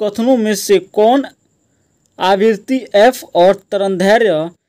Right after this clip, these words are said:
लैम्ब्डा बारे में सही है जब ध्वनि तरंगें पानी से हवा में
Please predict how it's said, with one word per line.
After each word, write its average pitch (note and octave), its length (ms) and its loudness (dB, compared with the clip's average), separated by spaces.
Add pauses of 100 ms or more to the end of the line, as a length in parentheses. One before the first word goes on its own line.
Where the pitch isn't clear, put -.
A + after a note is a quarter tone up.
(240)
लैम्ब्डा F#3+ 500 -2
बारे F#3 420 -2
में F#3 200 -4
सही D#3+ 400 -2
है C3 280 -10 (540)
जब G3+ 520 0 (340)
ध्वनि F3+ 500 0
तरंगें G#3 540 0 (160)
पानी E3+ 340 -6
से F#3+ 220 -4
हवा D3 420 0
में F#3 220 -8